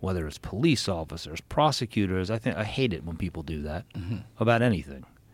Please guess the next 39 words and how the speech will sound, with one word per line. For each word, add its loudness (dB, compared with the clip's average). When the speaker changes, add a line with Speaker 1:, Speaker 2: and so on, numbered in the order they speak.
Speaker 1:
Um, 0
there's -4
good 2
and 4
bad 4
in -2
all 6
professions, 2
and 0
I -2
just -6
think -2
that, -2
you -2
know, 2
when 4
you 6
see 4
people 2
trying 2
to -4
make 0
change 2
happen, 0
even 2
if 0
it 0
doesn't 2
go 4
sometimes 0
at -4
the -4
pace 2
you 4
want 6
it 0
to 0
happen 0
at, 2